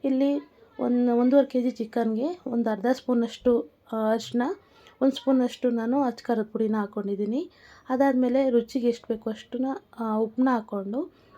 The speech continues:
ಒಂದು ಅರ್ಧ ಕಪ್ಪಷ್ಟು ಮೊಸರನ್ನ ಸೇರಿಸ್ಕೊಂಡು ಇವಾಗ ಕಲಸಿ ಮ್ಯಾರಿನೇಟ್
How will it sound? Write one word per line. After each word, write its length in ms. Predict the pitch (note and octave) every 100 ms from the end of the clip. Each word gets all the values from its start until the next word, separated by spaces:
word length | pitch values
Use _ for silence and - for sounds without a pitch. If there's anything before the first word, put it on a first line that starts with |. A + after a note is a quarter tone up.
| -
ಒಂದು 160 | B3+ A#3+
ಅರ್ಧ 240 | A#3 G3 D4 D4+
ಕಪ್ಪಷ್ಟು 500 | C4 - A#3 - C4
ಮೊಸರನ್ನ 420 | A3 G#3+ A#3 A#3
ಸೇರಿಸ್ಕೊಂಡು 600 | A3 G#3 - A3 G3+ C4
ಇವಾಗ 320 | D4+ A#3 A3
ಕಲಸಿ 480 | A#3+ A#3 A3 A3 C#4
ಮ್ಯಾರಿನೇಟ್ 520 | C4 G#3+ G#3 A3 A3